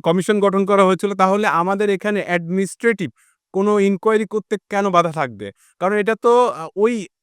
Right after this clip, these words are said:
ক্রিমিনাল মামলার সাথে সরাসরি কোনো ব্যাপারে না। এই, এই, এই, এই, এই ইনভেস্টিগেশনের সাথে বেরিয়ে আসবে এমন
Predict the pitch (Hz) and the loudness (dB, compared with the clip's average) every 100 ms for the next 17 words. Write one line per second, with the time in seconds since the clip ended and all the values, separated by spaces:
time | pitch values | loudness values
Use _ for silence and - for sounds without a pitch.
0 | _ - 208 233 233 208 202 214 196 - | _ -2 2 2 2 2 0 0 -2 -6
1 | 190 220 220 226 220 208 226 226 220 220 | -6 -4 -4 -2 -2 -2 -4 -4 -2 -2
2 | 190 190 185 180 151 147 185 208 - _ | -2 -2 0 -4 -4 -2 -2 -4 -8 _
3 | _ 175 214 208 - 190 214 226 - 185 | _ 0 0 -2 0 0 0 -2 -2 0
4 | 190 208 - _ 180 208 196 185 - 196 | 0 0 -8 _ 2 4 4 2 -2 -2
5 | 196 214 214 220 208 160 170 208 202 190 | -2 -2 -4 -4 -4 -2 0 2 0 -2
6 | - 208 - - 175 196 190 | -4 -2 -2 -6 -2 -2 -2